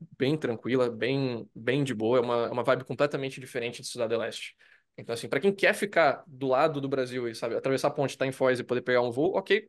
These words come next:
talvez Cidade do Leste possa ser uma opção, mas eu, pessoalmente, pela minha experiência, indo conhecer, indo,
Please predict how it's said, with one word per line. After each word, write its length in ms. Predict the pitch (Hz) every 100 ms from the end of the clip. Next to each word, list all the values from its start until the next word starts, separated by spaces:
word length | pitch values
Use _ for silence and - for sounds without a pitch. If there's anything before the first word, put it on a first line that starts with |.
| _
talvez 280 | 127 131 131
Cidade 200 | 135 123
do 60 |
Leste 160 | 120 -
possa 200 | 120 123
ser 100 | 127
uma 80 | 120
opção, 340 | - 156 208 - - - -
mas 480 | 143 135 135 135 -
eu, 140 | 202
pessoalmente, 600 | 220 226 190 170 214 - - _ _
pela 160 | 160 180
minha 80 | 180
experiência, 520 | 170 139 156 - 135
indo 120 | 139
conhecer, 680 | 156 139 - - 139 156 131
indo, 240 | 127